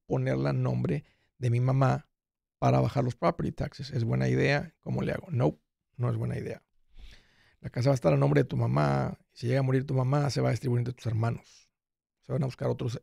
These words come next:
herederos. No lo hagas. Am,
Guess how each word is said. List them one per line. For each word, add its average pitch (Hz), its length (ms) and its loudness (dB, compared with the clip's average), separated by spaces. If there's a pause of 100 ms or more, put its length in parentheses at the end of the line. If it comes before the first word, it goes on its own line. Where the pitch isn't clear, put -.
herederos. 127 600 -4 (680)
No 117 120 0
lo 107 120 0
hagas. - 340 -18 (720)
Am, 123 840 -4